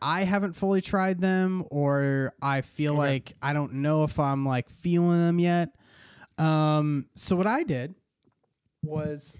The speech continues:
Speaker 1: actually what I did earlier on this podcast, and I went through my Steam, my Steam games list.
Speaker 2: Okay.
Speaker 1: And I was like, "What is, what is on this list that I could give to Ryan that I want him to play?"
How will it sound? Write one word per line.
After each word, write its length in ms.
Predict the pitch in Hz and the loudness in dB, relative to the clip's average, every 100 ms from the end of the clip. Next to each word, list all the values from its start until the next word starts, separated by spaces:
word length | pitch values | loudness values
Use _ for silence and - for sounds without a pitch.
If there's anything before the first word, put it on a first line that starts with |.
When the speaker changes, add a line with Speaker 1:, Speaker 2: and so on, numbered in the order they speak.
| - | -6
Speaker 1:
actually 520 | 165 202 - 160 147 180 _ - - - | -2 -2 0 0 0 -2 _ -20 -20 -6
what 160 | 151 165 | 0 2
I 80 | 160 | 4
did 180 | 170 | 2
earlier 340 | 156 233 294 131 | 4 2 4 2
on 160 | 117 | 0
this 120 | 117 - | -4 -2
podcast, 560 | 123 120 165 185 - | -2 -2 0 -2 -2
and 80 | 143 | 0
I 120 | 151 | 2
went 200 | 220 294 | 2 2
through 280 | - 214 196 | 2 2 4
my 180 | 185 156 | 4 0
Steam, 800 | 143 - - 214 214 208 208 202 - _ _ _ _ _ _ - | 0 -2 0 2 4 4 4 2 -2 _ _ _ _ _ _ -2
my 140 | 151 | 0
Steam 600 | 147 - 190 190 185 160 - - | 0 0 2 2 2 -2 -4 0
games 420 | 165 156 143 120 | 2 2 0 -4
list. 500 | 113 104 - - - _ _ - | -6 -6 -6 -8 -12 _ _ -10
Speaker 2:
Okay. 300 | 131 131 127 - | -8 -6 -8 -6
Speaker 1:
And 180 | 151 156 | -2 0
I 100 | 156 | 2
was 180 | 165 156 | 2 2
like, 200 | 160 151 - | 0 0 0
"What 260 | 190 440 | 0 0
is, 300 | 453 - - _ | 0 -2 -6 _
what 260 | - 208 440 | -4 -2 0
is 160 | 440 | -2
on 300 | - 196 190 | -2 0 2
this 200 | 180 160 | 2 0
list 560 | 147 143 123 - - 139 | -2 -4 -4 -6 -10 -4
that 140 | 147 | -2
I 200 | 139 156 | 0 0
could 180 | 156 143 | -2 -2
give 200 | 143 131 | 0 0
to 120 | - | -2
Ryan 460 | 123 123 120 117 113 | -2 0 0 -2 -2
that 100 | 117 | -2
I 80 | 120 | 0
want 300 | 117 117 110 | 0 -2 -2
him 120 | 123 | -6
to 40 | 107 | -6
play?" 300 | - 104 | -6 -6